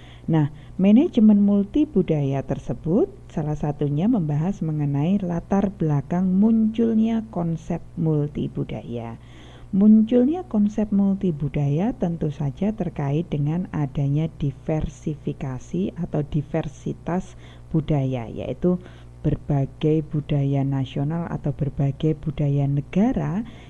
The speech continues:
yang melekat di dalam individu karyawan yang bekerja di dalam perusahaan kita. Jadi misalnya salah satu contohnya adalah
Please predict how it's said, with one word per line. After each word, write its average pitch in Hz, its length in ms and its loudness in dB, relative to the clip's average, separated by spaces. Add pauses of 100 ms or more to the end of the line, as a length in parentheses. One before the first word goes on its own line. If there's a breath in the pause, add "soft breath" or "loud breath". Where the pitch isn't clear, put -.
yang 151 480 2
melekat 170 640 0
di 156 160 -6
dalam 147 400 0
individu 151 880 -2
karyawan 151 560 0
yang 147 240 0
bekerja 143 560 -4
di 151 80 -2
dalam 135 320 -4
perusahaan 123 640 -8
kita. 131 480 -8 (380 loud breath)
Jadi 147 320 0
misalnya 143 480 2
salah 151 240 -4
satu 151 240 -2
contohnya 143 640 0
adalah 147 480 0